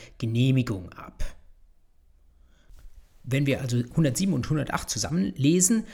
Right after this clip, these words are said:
dann heißt das, wenn nicht nur rechtliche Vorteile da sind, wenn auch irgendwo ein rechtlicher Nachteil da ist, dann brauchen wir die Zustimmung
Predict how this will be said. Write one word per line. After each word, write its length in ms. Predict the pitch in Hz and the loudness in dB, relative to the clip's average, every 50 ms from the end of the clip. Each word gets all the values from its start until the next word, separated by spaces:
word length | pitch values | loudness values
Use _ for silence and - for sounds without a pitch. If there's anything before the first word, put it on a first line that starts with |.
| - - - - - - | -20 -20 -20 -12 -6 -2
dann 280 | - 117 151 151 - | -2 -2 -2 -2 -2
heißt 300 | - 113 104 131 - - | -2 -2 0 0 0 2
das, 480 | - 196 208 208 - - - - - - | 2 2 2 4 4 4 4 2 0 -6
wenn 360 | 120 107 123 175 220 330 349 359 - - - - _ - _ _ _ _ | -6 -2 0 0 2 0 -2 -6 -10 -14 -20 -20 _ -20 _ _ _ _
nicht 380 | - 165 214 240 - - - - | 0 2 2 2 0 -2 0 2
nur 360 | 175 185 226 247 254 233 185 | 6 8 8 8 8 8 6
rechtliche 420 | 202 202 185 185 196 185 - 202 | 4 2 2 0 0 0 0 0
Vorteile 440 | - - 180 - - 110 104 101 92 | 2 2 2 2 2 0 -2 -4 -4
da 220 | - - 98 110 | -4 -6 -6 -4
sind, 260 | 127 - 175 190 190 - | -4 -2 -2 -2 -2 -2
wenn 140 | 165 165 | -2 -2
auch 180 | - - - - | -2 -4 -4 -2
irgendwo 380 | 269 302 269 247 196 175 175 156 | 0 0 2 2 2 2 2 2
ein 140 | 147 160 | 0 0
rechtlicher 340 | 143 156 147 - 151 - 151 | -2 -2 -4 -4 -6 -6 -6
Nachteil 380 | 123 104 101 98 - - 107 104 | -6 -6 -8 -8 -8 -10 -10 -8
da 140 | 107 107 95 | -8 -8 -10
ist, 180 | 110 - - | -8 -8 -6
dann 80 | 135 123 | -6 -4
brauchen 400 | 123 120 135 135 - 165 156 135 | -2 -2 -2 0 0 0 0 2
wir 240 | 143 156 160 165 160 - - - - - - | 4 4 4 4 2 -4 -10 -16 -16 -8 -4
die 300 | - 151 151 - - - | -2 0 0 -2 -4 -4
Zustimmung 800 | - - - 214 220 214 - - - 185 170 170 170 170 175 170 | -2 0 2 2 2 2 0 0 2 2 2 2 2 2 0 0